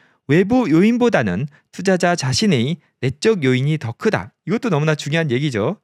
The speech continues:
자신이 정말 중요한 것 같습니다. 주식시장을 분석하려고 애쓰기 전에 자기 마음을 먼저 비춰보자. 어떤 욕구와 감정이 꿈틀대고 있는지를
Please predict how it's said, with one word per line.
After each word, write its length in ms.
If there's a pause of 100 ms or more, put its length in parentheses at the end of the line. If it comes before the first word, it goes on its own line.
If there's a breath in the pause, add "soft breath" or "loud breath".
(200)
자신이 460
정말 240
중요한 300
것 100
같습니다. 560 (300)
주식시장을 640
분석하려고 680
애쓰기 400
전에 420 (180 soft breath)
자기 380
마음을 320
먼저 300
비춰보자. 560 (280)
어떤 420
욕구와 500
감정이 640
꿈틀대고 680
있는지를 500